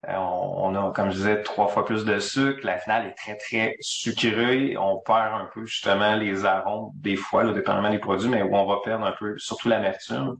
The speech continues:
Euh, nous autres, on a fait cet amaretto-là aussi pour les amateurs de gin. Ça, on sait que l'amertume est quand même en vogue, les I P A, tout ça, que c'est, les gens consomment de l'amertume au Québec maintenant.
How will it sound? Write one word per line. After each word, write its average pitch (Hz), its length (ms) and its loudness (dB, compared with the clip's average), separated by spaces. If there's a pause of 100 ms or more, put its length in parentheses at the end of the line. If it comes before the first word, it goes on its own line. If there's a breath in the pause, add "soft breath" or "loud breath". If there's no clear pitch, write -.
(480 loud breath)
Euh, 92 140 2
nous 101 120 -4
autres, 131 180 2
on 104 80 4
a 104 80 0
fait - 140 -4
cet - 120 -4
amaretto-là 101 680 -2
aussi 110 300 -4
pour 101 160 2
les 101 180 4
amateurs 98 380 4
de 95 160 0
gin. 110 320 -2
Ça, 113 160 0
on 107 80 2
sait 110 180 0
que - 60 -2
l'amertume 113 500 0
est 110 80 -2
quand 98 220 0
même 113 100 0
en 101 240 2
vogue, 110 320 -2
les 98 120 -8
I 95 160 -4
P 101 280 -6
A, - 80 0
tout - 100 -6
ça, 107 160 0
que 107 80 0
c'est, 98 160 0 (280)
les 101 120 -2
gens 120 380 2
consomment 113 440 0
de - 20 -4
l'amertume 104 540 -2
au 104 60 -2
Québec - 380 0
maintenant. 101 360 2